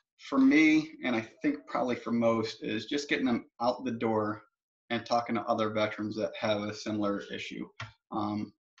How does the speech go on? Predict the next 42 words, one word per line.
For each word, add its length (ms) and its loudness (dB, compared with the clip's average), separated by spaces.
I 460 2
have 260 0
given 220 2
out 160 0
my 300 -2
card 440 2
to 200 -6
so 200 -6
many 180 2
people, 520 -6
um, 520 -2
and, 240 0
and 180 0
got 220 2
them 160 2
involved 380 0
with 80 -2
Stride. 420 0
And 140 0
if 140 -6
you 80 2
just 200 -4
get 140 -6
them 180 -4
out 200 -2
the 60 -6
door 220 0
to 80 0
try 560 -2
to, 340 0
to 240 -4
talk 240 2
to 60 -6
somebody 420 2
that's 240 -2
going 300 -2
through 140 -8
something 220 -6
similar, 460 -8
I 60 -8
think 220 -8
that's, 400 -6